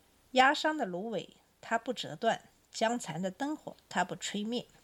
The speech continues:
这是马太福音十二章二十节的经文。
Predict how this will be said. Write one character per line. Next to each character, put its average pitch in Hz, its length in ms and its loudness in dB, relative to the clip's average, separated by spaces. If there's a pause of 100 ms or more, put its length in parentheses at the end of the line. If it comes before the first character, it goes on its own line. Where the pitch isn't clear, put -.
(640)
这 311 140 4
是 277 120 2
马 185 180 2
太 190 180 0
福 180 140 -6
音 190 120 2
十 190 200 4
二 202 120 6
章 180 220 0
二 226 140 2
十 - 140 -2
节 - 140 -10
的 180 120 -12
经 202 240 -2
文。 180 120 0